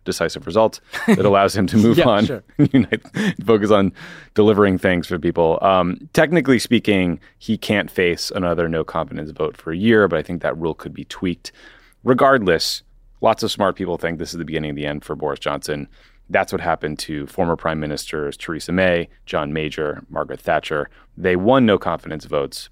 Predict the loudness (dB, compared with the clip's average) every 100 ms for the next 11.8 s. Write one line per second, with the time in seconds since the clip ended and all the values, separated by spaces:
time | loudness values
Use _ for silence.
0 | _ 0 0 -2 -4 -4 -4 -8 -6 -6
1 | -6 -6 -6 -10 -8 -8 -10 -8 -2 -2
2 | -2 -6 -2 -2 -2 -8 -6 -10 -6 -6
3 | -6 -10 -8 -6 -4 -6 -10 _ -20 -20
4 | _ 0 2 2 -2 -2 4 6 4 4
5 | 0 2 2 2 2 0 0 -2 0 -2
6 | -2 2 4 4 2 -6 _ _ _ _
7 | -2 2 4 4 4 4 0 -4 -4 -8
8 | -8 -6 -6 -4 -6 -4 -8 -8 -8 -4
9 | -4 -4 -8 -12 -12 -12 -4 0 0 -2
10 | -6 -10 -8 -8 -4 -4 -4 -10 -8 -6
11 | -6 -6 -6 -8 -8 -10 -10 -10